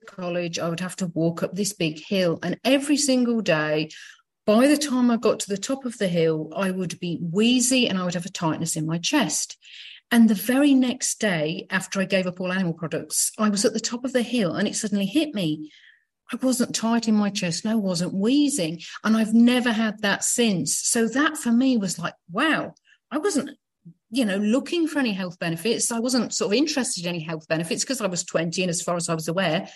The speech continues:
I was in good health. But that really struck me. And I made the connection then that what we put in our bodies affects how we feel and how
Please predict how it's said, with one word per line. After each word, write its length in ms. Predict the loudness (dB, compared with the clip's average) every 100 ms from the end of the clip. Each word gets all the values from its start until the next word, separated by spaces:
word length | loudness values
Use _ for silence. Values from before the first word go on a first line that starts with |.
| -20 -20 -6
I 40 | -2
was 120 | 0
in 80 | 0
good 180 | -2 -4
health. 400 | 0 0 -2 -8 -16 -10 0
But 160 | 0 0
that 160 | -2
really 200 | 2 4
struck 480 | 4 2 2 0 0
me. 300 | 0 0 -2 -10 -14 0
And 340 | 4 4 4 0 -8 _
I 100 | 2
made 460 | 4 6 4 2 -2
the 40 |
connection 600 | -2 0 0 -2 -4 -2
then 400 | -2 -2 -4 -6 -10 -20 _ _ _
that 160 | -2 4
what 160 | 4
we 140 | 4 0
put 180 | 0 0
in 80 |
our 140 | 0 0
bodies 500 | 2 2 2 0 -2
affects 400 | -4 -2 -2 -4
how 200 | -2 0
we 140 | 0
feel 380 | -2 2 2 4
and 160 | 2 0
how 360 | -2 -4 -6